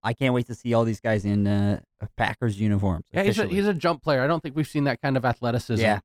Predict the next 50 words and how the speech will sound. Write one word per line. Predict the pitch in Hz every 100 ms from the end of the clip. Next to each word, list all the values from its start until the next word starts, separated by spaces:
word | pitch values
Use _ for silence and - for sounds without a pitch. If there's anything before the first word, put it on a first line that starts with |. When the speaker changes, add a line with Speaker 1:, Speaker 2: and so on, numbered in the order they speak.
| -
Speaker 2:
on, | 127 120 -
on | 127
our | 120 113 - _
edge | 131 131 117
rush | 120 113 - _ - _
since | - 147 -
maybe | 151 131
year | 120 110 127 123 113 - _
two | 156 143
or | 127 110 -
three | 123 123 110
of | 98
Clay | - 120
Matthews. | 107 104 92 104
Speaker 1:
Yeah, | 98 92 - -
it's | 120
been | 120
a | 104
long | 101 101
time. | 98 92 -
Speaker 2:
It's | 110 -
been | - 113
a |
while | 101 107 107 98
since | 98 110 101
you've | 110
had | 98 104
that | 98 98
kind | 107
of | 104
an | 101
athlete. | 104 104 110 98 - - - _
I | 135
wanna | 180 202
get | 190
to | - 151
Adrian | 165 160 147
Amos | 135 156 156 -
Speaker 1:
Oh, | - -
Speaker 2:
'cause | 139 -
I | 165
Speaker 1:
yes. |
Speaker 2:
want | 190 175
you | 160
to | 139
tell | - 131
me | 127
why | 110 117 120
Adrian | 107 120 117 160
Speaker 1:
Oh. | 127